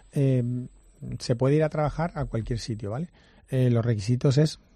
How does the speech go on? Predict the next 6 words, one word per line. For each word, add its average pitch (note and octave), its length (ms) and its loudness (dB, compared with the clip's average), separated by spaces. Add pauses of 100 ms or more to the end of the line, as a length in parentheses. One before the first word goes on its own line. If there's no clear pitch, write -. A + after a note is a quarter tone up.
(280)
tener, B2+ 380 2 (400)
eh, A2 240 -2
personas B2+ 400 0
de C3 80 4
referencia C3+ 480 4
allí, F#3 260 6